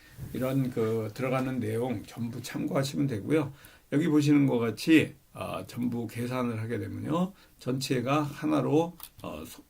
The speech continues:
이런 그 소송 비용 자동 계산에,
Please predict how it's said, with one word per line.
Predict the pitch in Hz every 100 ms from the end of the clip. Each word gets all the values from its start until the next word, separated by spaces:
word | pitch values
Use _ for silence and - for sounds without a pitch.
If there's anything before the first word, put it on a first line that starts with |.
| -
이런 | 110 104 107
그 | - 90 80 78 76 76 - _ - _ _ _ _ _ _ - _ _ _ _ _ - _
소송 | - 175 202 190
비용 | 151 135 104 -
자동 | - 127 131 131
계산에, | 113 110 110 131 156 -